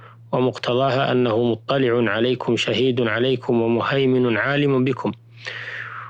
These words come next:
وهذا معنى قول السلف: 'إنه معهم بعلمه'، وهذا ظاهر الخطاب وحقيقته. كذلك في قوله: 'ما يكون من نجوى ثلاثة إلا هو رابعهم'،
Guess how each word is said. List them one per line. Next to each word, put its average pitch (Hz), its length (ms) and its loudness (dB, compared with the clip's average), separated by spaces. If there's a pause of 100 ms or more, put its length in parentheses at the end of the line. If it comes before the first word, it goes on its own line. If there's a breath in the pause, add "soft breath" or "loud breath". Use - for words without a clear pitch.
(140 loud breath)
وهذا 135 420 2
معنى 131 260 0
قول 127 280 0
السلف: 127 500 0
'إنه 123 440 2
معهم 117 460 0
بعلمه'، 113 460 0 (720 loud breath)
وهذا 131 400 0
ظاهر 127 360 2
الخطاب 123 560 0
وحقيقته. 120 800 -2 (720 loud breath)
كذلك 135 420 0 (100)
في 123 180 2
قوله: 127 460 2
'ما 127 220 2
يكون 127 400 0
من 120 140 2
نجوى 123 340 0
ثلاثة 120 600 -2
إلا 117 320 2
هو 117 160 0
رابعهم'، 135 640 0